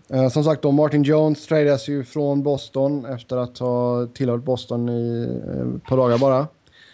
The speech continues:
Eh, man får ett första rundsval för honom och, eh, Sean Curley. Eh,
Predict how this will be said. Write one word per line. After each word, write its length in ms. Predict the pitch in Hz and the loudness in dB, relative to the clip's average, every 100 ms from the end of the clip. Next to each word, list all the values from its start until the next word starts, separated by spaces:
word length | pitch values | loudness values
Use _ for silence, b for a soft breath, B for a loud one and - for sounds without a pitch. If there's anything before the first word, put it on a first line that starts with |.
| b b b b b b _ - | b b b b b b _ -12
Eh, 360 | - 120 120 120 | -4 -2 0 2
man 220 | 123 135 | 2 2
får 180 | 127 143 | 2 2
ett 80 | 135 | 2
första 260 | 160 151 | 0 2
rundsval 420 | 131 123 123 143 170 | 2 2 2 0 2
för 100 | 160 | 0
honom 300 | 147 151 190 196 - | 2 0 -4 -8 -10
och, 400 | 143 131 - - | -8 -8 -8 -6
eh, 320 | 131 131 127 | -2 -2 -2
Sean 440 | 120 135 131 131 | -2 0 0 -2
Curley. 520 | 127 143 127 127 151 180 - _ _ _ _ _ _ b b b | -4 0 2 2 -2 -4 -14 _ _ _ _ _ _ b b b
Eh, 100 | - | -8